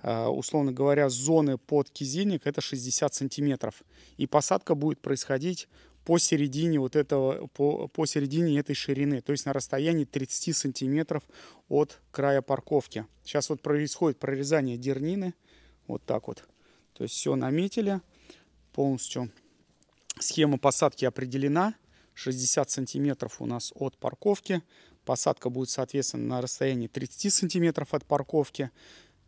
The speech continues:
Сейчас вот мастер Игорь режет. Вот, вот так у нас схема идёт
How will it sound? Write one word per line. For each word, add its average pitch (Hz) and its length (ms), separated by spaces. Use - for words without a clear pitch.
Сейчас - 400
вот 123 180
мастер 131 440
Игорь 131 360
режет. 180 540
Вот, 147 400
вот 135 120
так 139 220
у 127 40
нас 123 180
схема 202 420
идёт 185 320